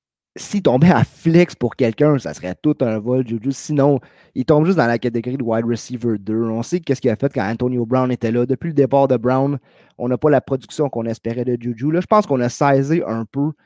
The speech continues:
euh, qu'est-ce qu'on va avoir de Juju. Puis je pense que cette année, ça va juste être, euh, il va se situer où on pense, au wide receiver deux, qui va donner la bonne production solide.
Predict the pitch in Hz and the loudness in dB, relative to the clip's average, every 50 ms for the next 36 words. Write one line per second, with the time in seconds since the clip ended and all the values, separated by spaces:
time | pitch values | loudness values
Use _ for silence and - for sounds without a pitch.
0 | _ _ _ _ _ _ _ - 95 95 87 - - 185 180 - - 139 127 120 | _ _ _ _ _ _ _ -10 -8 -8 -8 0 0 0 0 2 0 -2 -2 0
1 | 131 127 - 113 123 123 135 143 147 139 127 123 120 113 120 117 113 101 113 131 | 0 0 2 2 2 2 2 2 2 0 -2 -4 -4 -4 -8 -8 -8 -6 -6 -6
2 | 143 - 127 113 - _ 131 123 123 117 - _ 123 120 117 120 - - - - | -6 -6 -10 -14 -8 _ -2 -2 -2 -4 -6 _ -4 -4 -4 -4 -6 -10 -8 -8
3 | 123 117 - 120 120 127 147 160 156 - 135 127 139 143 143 156 190 180 - 175 | -8 -4 -2 -2 -2 -2 -2 -4 -2 0 0 2 2 0 0 0 -2 0 2 0
4 | 170 165 - - 165 160 160 160 156 151 160 156 165 160 - - - _ - 190 | 0 2 2 2 4 6 6 4 4 2 0 0 -2 -2 -2 -6 -16 _ -6 -6
5 | 190 - - 196 190 185 180 165 - 165 185 185 175 - 139 127 147 175 190 175 | -6 -4 -2 2 4 4 4 4 4 2 2 2 0 -2 -2 0 2 2 2 2
6 | 175 165 - - 180 165 170 151 139 143 151 170 185 - - 120 123 127 143 135 | -2 -6 -6 -8 -4 -2 -2 -2 0 0 -2 -2 -2 -4 -6 -4 -4 -4 -2 -4
7 | 117 127 143 151 160 156 - - 131 120 - - 156 147 143 - - 156 139 131 | -4 -4 -4 -6 -6 -6 -6 -8 -8 -8 -8 -8 -8 -8 -8 -4 -2 0 0 2
8 | 131 135 143 | 2 0 -2